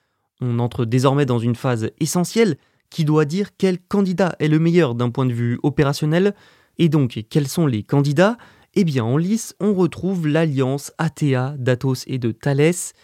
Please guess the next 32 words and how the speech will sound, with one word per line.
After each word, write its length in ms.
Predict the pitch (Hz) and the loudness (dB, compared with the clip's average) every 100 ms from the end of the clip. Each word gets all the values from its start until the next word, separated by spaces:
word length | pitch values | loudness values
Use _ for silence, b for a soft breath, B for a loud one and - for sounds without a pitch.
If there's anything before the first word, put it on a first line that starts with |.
| b b b | b b b
Et 80 | 131 | -2
même 180 | 127 127 | 0 0
si 240 | - 127 | -2 -6
sur 220 | 120 - 117 | -6 -4 -2
le 160 | 113 | -2
papier, 400 | 110 120 - 160 | -2 -4 -2 -2
cette 240 | 139 117 131 | -2 -4 0
alliance 320 | 131 143 135 | 2 0 -2
semble 400 | - 120 110 104 | -4 -4 -4 -6
séduisante 640 | - 143 165 190 202 143 | -6 -4 -2 0 0 0
et 80 | 123 | -4
potentiellement 720 | 113 127 127 120 131 131 131 | -2 -2 -2 -2 -2 0 -2
favorite, 500 | - 156 156 208 - b b b | 0 0 0 -2 -6 b b b
tout 240 | - 214 233 | -4 -2 0
n'est 140 | 165 | -2
pas 160 | 165 175 | 0 2
joué, 320 | 151 151 165 | 2 2 2
bien 220 | 160 180 | 4 4
au 80 | 208 | 4
contraire, 540 | 185 180 - 180 202 196 B B B | 2 0 2 0 0 -4 B B B
on 60 | 170 | 0
ne 80 | 170 | 2
connaît 260 | 175 170 | 2 0
pas 260 | 170 202 170 | 0 -2 -2
le 160 | 147 | 0
montant 340 | 135 135 131 139 | 0 0 0 -2
du 120 | 120 | -2
budget 340 | 113 120 127 | -4 -2 0
du 140 | 113 113 | 0 0
ministère 540 | 107 117 117 - 131 | 0 2 0 0 -2
de 100 | 117 | 0
l'Intérieur. 680 | 110 127 131 135 160 196 | -2 -2 0 0 2 0